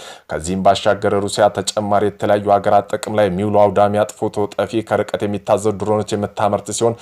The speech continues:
ረጅም ርቀት በመጓዝ ኢላማ የሚመቱ ሚሳኤሎች በመስራትም ትታወቃለች። የእስራኤል ጥቃት ተከትሎ ባለፉት ቀናትም ኢራን የተለያዩ የእስራኤል አካባቢ በመምታት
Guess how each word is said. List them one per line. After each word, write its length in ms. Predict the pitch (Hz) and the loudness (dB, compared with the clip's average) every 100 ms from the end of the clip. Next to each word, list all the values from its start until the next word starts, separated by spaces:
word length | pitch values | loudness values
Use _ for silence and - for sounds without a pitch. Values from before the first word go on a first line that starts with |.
| - - - | -14 -16 -6
ረጅም 320 | 85 82 95 | -6 -2 0
ርቀት 280 | 107 - 101 | 0 0 2
በመጓዝ 440 | 104 107 104 107 - | 2 2 4 2 2
ኢላማ 260 | 107 104 107 | 0 2 2
የሚመቱ 460 | 90 107 107 104 117 | 2 0 2 0 -2
ሚሳኤሎች 480 | 104 - 98 98 92 | -4 0 0 0 -2
በመስራትም 580 | - 98 92 98 87 98 | -2 -2 0 0 0 -2
ትታወቃለች። 800 | 95 - 101 104 101 - 50 50 - - - | -6 0 2 2 2 -2 -4 -14 -14 -18 -12
የእስራኤል 380 | 82 90 85 95 | -4 -2 0 -2
ጥቃት 260 | - 101 - | 0 0 0
ተከትሎ 360 | 104 101 - 147 | 0 -2 2 0
ባለፉት 420 | 104 92 87 98 | 2 -2 -4 -4
ቀናትም 400 | - 95 95 127 113 | -2 0 0 -2 -2
ኢራን 260 | 110 104 | 0 2
የተለያዩ 400 | 104 - 107 101 | 0 0 2 2
የእስራኤል 360 | 104 - 110 101 | 0 2 4 4
አካባቢ 320 | 101 104 104 | 2 -2 0
በመምታት 480 | 107 104 98 117 | 2 2 0 0